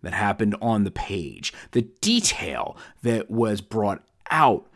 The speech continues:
of the pencils that Yukito Kishiro had put down there, and how much those inks just made those figures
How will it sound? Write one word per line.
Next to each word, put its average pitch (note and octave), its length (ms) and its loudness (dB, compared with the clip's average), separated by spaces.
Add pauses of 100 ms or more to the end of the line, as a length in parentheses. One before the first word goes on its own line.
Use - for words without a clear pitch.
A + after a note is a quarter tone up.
(260)
of A#2 340 0
the G#2+ 120 -2
pencils G#2 800 -2 (220)
that G2 240 -6 (200)
Yukito A2+ 520 2
Kishiro G#2 600 2
had - 160 -8
put G#2+ 320 -2 (340)
down G#2 420 0
there, B1 360 -8 (380)
and A2 420 0 (100)
how D#3+ 360 4
much C3+ 500 2 (320)
those A#2 540 4 (300)
inks A#2+ 400 0 (360)
just A2+ 600 0 (260)
made A#2+ 680 6
those A2 320 2
figures G2 720 0